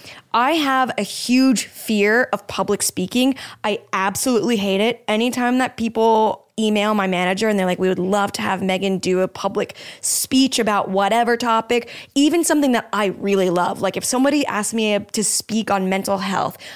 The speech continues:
I still wouldn't do it because I hate public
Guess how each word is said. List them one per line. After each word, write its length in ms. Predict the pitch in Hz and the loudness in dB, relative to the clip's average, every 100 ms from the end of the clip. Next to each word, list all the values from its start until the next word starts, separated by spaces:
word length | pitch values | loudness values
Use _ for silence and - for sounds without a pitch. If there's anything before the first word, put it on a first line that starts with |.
| - 247 | -8 -2
I 360 | 277 311 320 | 2 2 0
still 540 | - - - 202 208 180 | -2 -2 0 0 2 2
wouldn't 380 | 185 196 160 147 | 0 0 -2 -2
do 160 | 160 | 0
it 160 | 143 - | 0 -2
because 320 | 220 202 180 - | -2 -2 -2 -2
I 160 | 208 | -2
hate 680 | 208 - - 208 196 185 - - - - - | -2 -10 -8 -2 -2 -2 -8 -14 -20 -18 -8
public 540 | - 180 185 185 - | -4 -2 -2 -4 -6